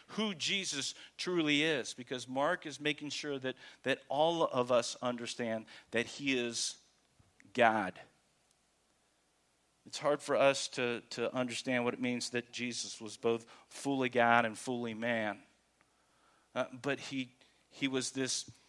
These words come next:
this being that was so much more than they ever expected.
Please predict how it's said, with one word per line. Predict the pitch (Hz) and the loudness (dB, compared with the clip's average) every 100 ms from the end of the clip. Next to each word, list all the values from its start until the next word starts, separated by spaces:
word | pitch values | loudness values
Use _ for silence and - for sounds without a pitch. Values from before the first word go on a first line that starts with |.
| _ - - | _ -18 -4
this | 127 - | -2 -2
being | 131 113 156 165 143 120 - _ _ _ _ _ _ _ _ _ _ _ - | -4 -2 2 2 0 -2 -10 _ _ _ _ _ _ _ _ _ _ _ -2
that | 131 | -2
was | 127 - - | 0 -4 -4
so | - - 151 | -6 0 0
much | 160 156 - | 2 0 0
more | 151 143 123 | -2 0 0
than | 117 120 | 0 -2
they | 117 110 | 0 0
ever | 127 127 120 123 117 - | 4 2 2 -2 -4 -10
expected. | 104 - - 104 95 - 87 | -4 -2 0 0 -2 -4 -12